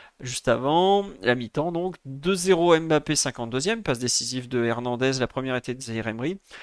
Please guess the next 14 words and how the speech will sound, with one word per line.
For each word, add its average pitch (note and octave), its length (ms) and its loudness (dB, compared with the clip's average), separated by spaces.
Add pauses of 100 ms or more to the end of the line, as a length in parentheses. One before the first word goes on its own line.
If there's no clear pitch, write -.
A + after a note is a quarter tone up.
(200)
Mbappé F#3 380 6
troisième, E3 520 4
quatre-vingt-dixième, D3 600 0
à D3 80 4
l'entrée C#3 440 0
du, A#2+ 580 -8
enfin, - 160 -6
la F#2 160 -6
dernière C3+ 400 0
minute C#3 380 -6
en - 20 -2
réglementaire. A#2 480 -4
Et C3+ 80 2
enfin, D3+ 240 0